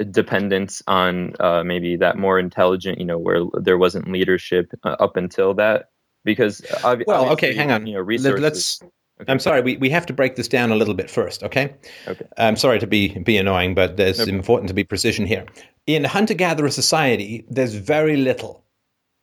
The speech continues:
Speaker 2: differentiation in intelligence. And, and there's, because, because they're working with such a small gene set, right? And so if you look at things like, um,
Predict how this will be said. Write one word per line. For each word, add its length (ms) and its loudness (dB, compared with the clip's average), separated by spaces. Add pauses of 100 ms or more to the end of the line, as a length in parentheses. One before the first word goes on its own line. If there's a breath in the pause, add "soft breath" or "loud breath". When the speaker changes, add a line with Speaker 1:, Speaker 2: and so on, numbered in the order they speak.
Speaker 2:
differentiation 800 0
in 120 -2
intelligence. 720 -8 (1900)
And, 180 0
and 200 0
there's, 240 0
because, 400 0
because 560 0
they're 200 2
working 440 0
with 160 -2
such 260 -2
a 60 0
small 480 -2 (320)
gene 240 2
set, 280 -2
right? 280 0 (1000 loud breath)
And 200 0
so 340 0
if 220 -2
you 120 2
look 320 -2
at 240 -2
things 320 -2
like, 400 0
um, 600 2